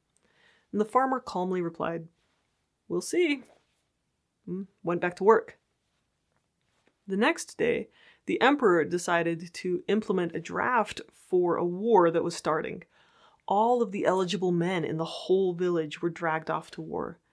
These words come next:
Because of his broken leg,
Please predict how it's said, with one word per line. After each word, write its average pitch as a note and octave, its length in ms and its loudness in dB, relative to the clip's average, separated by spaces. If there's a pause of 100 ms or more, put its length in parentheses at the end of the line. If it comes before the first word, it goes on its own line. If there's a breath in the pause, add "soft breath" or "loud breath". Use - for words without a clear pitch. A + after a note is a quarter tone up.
(540)
Because B3 500 -4
of F#3+ 200 -4
his F3+ 200 -8
broken E3 420 -2
leg, F3 460 2